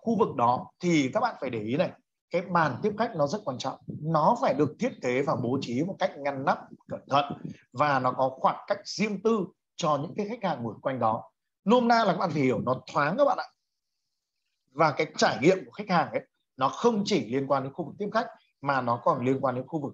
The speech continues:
phòng tập. Các bạn có biết là tôi có một cái năng lực gì không ạ? Nó là năng lực sắp xếp máy tạm, máy tập các bạn ạ. Có nghĩa là ngày xưa khi mà thiết kế, người ta thiết kế xong rồi tôi vẫn phải đi sắp xếp lại bởi vì là thiết kế nó vẫn không đẹp như ý tôi. Cho đến thời điểm hiện tại làm Lady Fit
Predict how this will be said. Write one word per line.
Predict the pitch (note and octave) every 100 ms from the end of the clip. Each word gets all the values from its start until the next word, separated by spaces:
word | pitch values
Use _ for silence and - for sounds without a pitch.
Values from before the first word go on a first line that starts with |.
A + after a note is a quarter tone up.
| -
phòng | B2+ A2
tập. | B2+ - _ _ - - _
Các | A#3+
bạn | A3+
có | F3+
biết | A#3
là | A#3 D3
tôi | E3
có | E3
một | G3
cái | D#3+
năng | D#3+ D3+
lực | C3
gì | B2
không | A2+ A#2
ạ? | - _ B2
Nó | B2
là | D#3
năng | A#2+ C3
lực | B2+ -
sắp | - F#3+
xếp | G#3+ G#3
máy | B2 A#2+ -
tạm, | F3+ - - _
máy | A#2 B2+ -
tập | E3+ -
các | F3
bạn | E3+
ạ. | - - - - -
Có | -
nghĩa | G#3+ C4
là |
ngày | G#3 D3
xưa | B2+ F#3+ F3
khi | F3
mà | C3
thiết | G#3+ G#3
kế, | C#3+ D3
người | G3+
ta | -
thiết | A3 A3+
kế | D#3+ D#3
xong | A#3 G#3 F#3
rồi | B2
tôi | C3
vẫn | E3+
phải | F3
đi | A2+
sắp | A2+ F3+
xếp | - A#3
lại | G3 - -
bởi | - G2
vì | A2+
là | A2 G#2
thiết | G3 F#3+
kế | A#2+
nó | C3
vẫn | D#3
không | - E3+
đẹp | D3 A#2+ A#2+
như | C3
ý | B2+
tôi. | D#3 E3 - - - _ - - _ _
Cho | - A3
đến | G3
thời | G3+ G#3+
điểm | D#3+
hiện | A#2 G3 -
tại | F#3+ D#3
làm | D3+ C#3+ C3
Lady | C#3+
Fit | C#3 B3